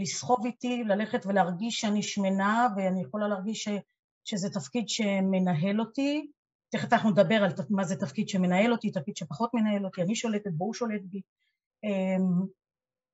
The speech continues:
אבל יהיה לזה גוון מסוים, יהיה לזה איכות מסוימת. אה, יכול להיות למשל,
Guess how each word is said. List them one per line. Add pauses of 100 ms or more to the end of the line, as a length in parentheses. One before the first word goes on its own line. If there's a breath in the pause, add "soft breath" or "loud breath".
(400)
אבל
יהיה
לזה
גוון
מסוים,
יהיה
לזה
איכות
מסוימת. (720)
אה, (360)
יכול
להיות
למשל,